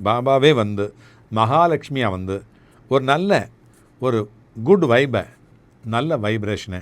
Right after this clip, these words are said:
கொடுக்க போறாரு. நாம வந்து, நானும் வரத்துக்கு வாய்ப்பு இருக்குது. கண்டிப்பா கூப்பிடுங்க. வந்து ஒரு துணி பூஜை, ஒரு ஸ்லோகம் உங்க பேர்ல, உங்க பேர்ல, especially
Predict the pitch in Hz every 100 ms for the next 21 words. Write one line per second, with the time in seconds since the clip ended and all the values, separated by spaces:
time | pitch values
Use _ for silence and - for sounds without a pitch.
0 | - 117 107 113 101 95 92 123 - -
1 | _ _ _ _ _ _ 113 113 120 123
2 | 117 120 131 - _ _ _ _ _ -
3 | 101 127 165 127 120 123 113 101 120 104
4 | 95 101 156 - _ _ - - 143 170
5 | 180 175 - 139 123 117 113 147 - _
6 | _ _ - 85 110 143 143 160 - _
7 | _ - _ _ _ - 110 98 110 165
8 | 170 117 98 95 - - _ - 113 107
9 | - 165 147 110 - _ _ - 127 180
10 | 220 220 151 104 95 - - _ - _
11 | - 120 160 180 165 160 147 175 - 123
12 | 151 - 190 185 190 185